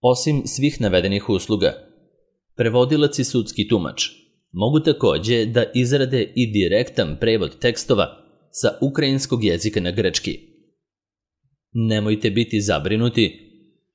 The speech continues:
ukoliko je njihova tema možda nešto neobičnija, jer naši stručnjaci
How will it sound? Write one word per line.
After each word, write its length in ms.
ukoliko 460
je 120
njihova 340
tema 560
možda 440
nešto 440
neobičnija, 680
jer 380
naši 520
stručnjaci 720